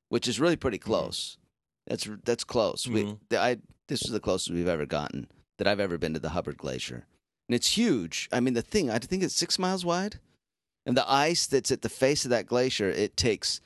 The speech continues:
Speaker 1: uh, four hundred years for it to form and then travel the course of the glacier. So what you're seeing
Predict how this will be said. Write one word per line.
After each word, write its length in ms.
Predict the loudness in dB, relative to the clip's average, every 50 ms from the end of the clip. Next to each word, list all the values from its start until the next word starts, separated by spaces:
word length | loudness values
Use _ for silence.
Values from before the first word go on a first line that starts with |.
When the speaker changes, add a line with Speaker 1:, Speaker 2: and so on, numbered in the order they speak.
| _ _ _ _ _ _ _ _ -2
Speaker 1:
uh, 240 | 0 0 0 0 -2
four 400 | -4 -10 -10 -4 0 0 2 2
hundred 340 | 0 -2 -2 -4 -6 -4 -2
years 520 | 0 0 0 0 -2 -6 -8 -10 -12 -14 _ _ _ _ -4
for 120 | 0 0
it 120 | 0 0 -2
to 60 | -6
form 400 | -8 -4 -2 0 2 2 2 0
and 80 | 0 0
then 120 | 0 -2 -2
travel 560 | -2 0 0 2 2 0 0 -2 -4 -6 -8 _ _ _ _ _ _ _ _ _ _ _ _ -8
the 80 | -8
course 340 | -6 -2 0 0 2 2 0
of 60 | -4 -6
the 60 | -6
glacier. 480 | -4 -2 -2 0 0 -2 -4 -4 -4
So 220 | -2 0 0 2 2
what 180 | 2 0 0 0
you're 120 | 0 0
seeing 720 | 2 2 2 2 2 2 2 0 0 -2 -2 -4 -4 -6